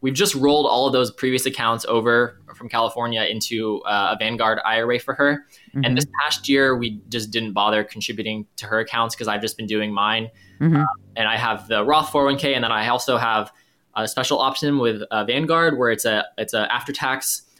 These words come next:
Speaker 1: auto convert to
Speaker 2: Oh.
Speaker 1: Roth I R A. So it's like, I'd rather just do that rather than dealing with, you know, the four oh three B, which sometimes the school's four oh three Bs are kind of a pain to deal with or have higher
Speaker 2: And they have terrible choices generally.
Speaker 1: Yes.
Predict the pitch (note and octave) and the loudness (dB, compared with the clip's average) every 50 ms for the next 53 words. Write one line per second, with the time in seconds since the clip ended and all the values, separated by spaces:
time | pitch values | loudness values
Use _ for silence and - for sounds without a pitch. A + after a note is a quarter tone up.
0 | _ _ A#2+ A#2+ B2+ C3+ C#3+ C#3+ - D#3 C#3+ C#3+ D3+ D#3 E3 - - _ _ _ | _ _ 0 4 4 4 4 4 2 2 2 4 4 2 2 0 -4 _ _ _
1 | _ _ _ _ - A#2 A#2+ E3 E3 C3 A#2+ A2 G#2 - - - - - E3+ E3+ | _ _ _ _ -2 2 4 6 6 6 4 4 4 2 2 2 4 4 4 6
2 | F3 F3+ F3 F3 E3+ D#3+ C#3+ D#3 D3 C3+ C3+ - C#3+ C#3+ D3+ D#3 E3 D#3+ D3 C3+ | 6 4 4 4 4 4 4 2 2 2 0 0 0 2 2 2 4 4 2 4
3 | A#2 C#3 C3+ B2+ B2+ B2+ B2+ - B2 B2 B2 A#2+ A#2+ A#2 A2+ A2+ A#2+ A#2+ A#2+ A#2+ | 4 4 4 4 4 2 2 2 2 0 2 2 0 -2 0 0 0 0 0 0
4 | A#2 A2 - - - - - A#2+ A2+ A2 G#2+ G#2+ F2+ G#2 G#2+ - B2+ B2 A2+ A2+ | 0 -2 -2 -4 -10 -10 -6 -2 0 0 0 0 -2 -6 -4 0 2 2 2 2
5 | A#2+ A2+ G#2+ A#2+ A#2 A2+ A2+ A2 - - C#3 C3+ C#3+ C3 B2 A#2 A#2+ - - - | -2 -2 0 0 0 0 0 -2 -2 -4 -4 -4 -2 -4 -4 -4 -6 -4 -2 0
6 | B2 A#2+ B2 - - B2+ A#2 G#2+ A#2 A2 G#2+ A#2 A2 G#2+ - - B2 A#2+ A#2 A2+ | 0 0 0 0 0 0 0 0 -2 -4 -4 -4 -4 -4 -4 -2 -2 -2 -2 -2
7 | - - A#2+ A#2 A#2 A2 G#2 A2+ A#2 A#2 A#2 A#2 A#2 A#2 A2+ A2 G#2 G#2 A2+ A2+ | -4 -4 -4 -4 -4 -4 -2 0 2 4 4 4 2 2 2 0 -2 -2 -4 -4
8 | - B2 A#2+ E3+ E3+ F3 E3+ D3+ E3+ D#3 C#3 - - - - - - F3 A3 A#3 | -2 0 0 2 2 4 4 4 2 2 0 -6 -12 -14 -6 0 2 4 4 4
9 | G#3 D#3+ D3+ - - - C#3 C3 C3+ - - G#2+ G#2 G#2 - - G2 G2+ - E3+ | 4 2 0 -2 -2 0 2 2 2 2 -2 -4 -6 -6 -4 -2 0 2 4 2
10 | E3 D3+ C3+ B2 - | 2 2 0 -2 -4